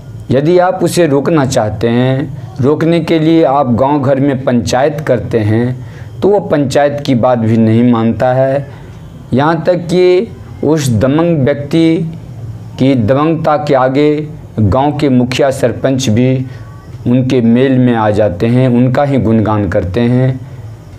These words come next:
यदि आप उनके against में थाना जाते हैं, तो वह पुलिस को भी मिला लेता है पैसा के बल पर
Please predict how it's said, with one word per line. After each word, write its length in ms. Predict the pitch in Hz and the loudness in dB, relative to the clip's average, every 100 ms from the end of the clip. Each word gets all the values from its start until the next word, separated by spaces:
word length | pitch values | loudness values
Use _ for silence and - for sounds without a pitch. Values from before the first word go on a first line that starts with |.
| - | -2
यदि 300 | 156 170 196 | 0 2 2
आप 280 | 196 196 196 190 190 196 - | 4 2 0 2 2 0 0
उनके 460 | 131 147 160 143 | 0 2 2 2
against 460 | 123 151 160 165 165 | 2 0 0 -2 0
में 340 | 170 165 170 165 - - - - - - - | 2 2 0 -6 -14 -20 -20 -20 -20 -12 -2
थाना 340 | 135 170 185 | 0 2 2
जाते 340 | 151 131 127 120 | 2 0 0 -2
हैं, 380 | 117 123 131 - - - - - | 0 0 -4 -10 -20 -18 -18 -6
तो 480 | 156 165 170 175 196 - - - 160 | 0 2 2 2 -2 -8 -20 -6 0
वह 120 | 196 | 0
पुलिस 500 | - 135 160 202 - | -2 -2 0 0 -2
को 180 | 156 131 | -2 0
भी 140 | 123 | 2
मिला 280 | 113 98 92 | 2 2 2
लेता 360 | 92 92 104 | 2 2 0
है 220 | 90 82 - - - - - - 127 | -2 -6 -10 -16 -16 -18 -18 -6 -2
पैसा 280 | 127 131 | 0 0
के 160 | 110 104 | -2 -2
बल 200 | 90 92 | -2 -2
पर 200 | - | -6